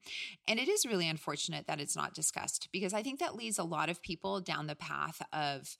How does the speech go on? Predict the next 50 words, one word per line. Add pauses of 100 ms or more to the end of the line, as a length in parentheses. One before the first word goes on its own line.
(360)
um,
menopause
is
a
disease. (100)
Why
is
this
awful
thing
happening
to
me?
If
I, (100)
why
should
I
be
bleeding
this
heavily?
It
must
be
a
problem. (260)
But
nobody
looks
at
puberty
as
a
disease, (260)
right? (560)
And
so
that's
what
the
lack
of
information
does.
And
I,
I
think
it